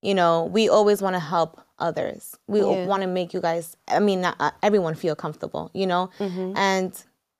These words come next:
Speaker 1: being Latina is just really part of everything that
Speaker 2: It's
Speaker 1: I do, you know?
Speaker 2: everything.
Speaker 1: I feel like when I'm in a room, I feel like all my girls that are also in the industry are in the room with me.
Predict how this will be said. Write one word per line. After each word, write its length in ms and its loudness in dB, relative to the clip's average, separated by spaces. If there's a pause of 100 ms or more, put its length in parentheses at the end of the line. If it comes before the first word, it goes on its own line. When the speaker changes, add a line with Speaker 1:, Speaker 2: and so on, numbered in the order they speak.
(340)
Speaker 1:
being 220 4
Latina 420 2
is 120 -2
just 420 -8 (300)
really 420 0 (580)
part 300 0 (120)
of 360 -6 (140)
everything 540 -6 (140)
that 140 -4 (100)
Speaker 2:
It's 140 -10
Speaker 1:
I 160 -2
do, 80 -12
you 140 -6
know? 160 -2
Speaker 2:
everything. 160 -14 (300)
Speaker 1:
I 180 6
feel 280 4
like 280 4
when 260 6
I'm 400 2
in 100 0
a 100 0
room, 420 -2 (680)
I 120 0
feel 160 0
like 200 4
all 200 4
my 160 -4
girls 440 0
that 180 0
are 100 2
also 300 -2
in 80 -4
the 140 -4
industry 720 -8
are 140 -4
in 80 -4
the 120 0
room 240 -6
with 220 -8
me. 220 -12